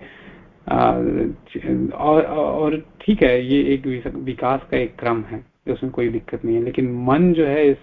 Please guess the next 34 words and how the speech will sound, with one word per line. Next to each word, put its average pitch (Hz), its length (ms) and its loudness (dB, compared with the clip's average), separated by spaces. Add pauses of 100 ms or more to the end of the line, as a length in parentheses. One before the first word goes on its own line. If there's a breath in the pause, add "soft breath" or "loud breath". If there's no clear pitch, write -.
(200)
इससे 135 260 -6
क्या 135 140 -4
होता 127 240 -2
है 147 160 0
कि 175 280 -6 (960 loud breath)
इसके 139 260 0
साथ 135 200 6 (140)
में 139 120 0
ही, 147 320 0
आ, 127 220 -2
जो, 131 580 -2
तो 156 100 0
यहाँ 160 220 4
यही 175 220 4
चीज 175 220 -6
समझने 151 280 0
की 151 80 -2
जरूरत 147 300 2
है 170 80 2
कि 180 160 -2
मनुष्य 160 420 0
जो 151 120 -2
है 156 100 -4
वो 160 140 -2
केवल 160 400 0 (640 loud breath)
जो 151 160 0
चार 151 300 2
चीजें 151 220 -6
आपने 139 240 -4
बताई 139 280 -4
ना 160 120 -2
पशु 131 260 -8
धर्म 120 300 -4
की, 113 280 -6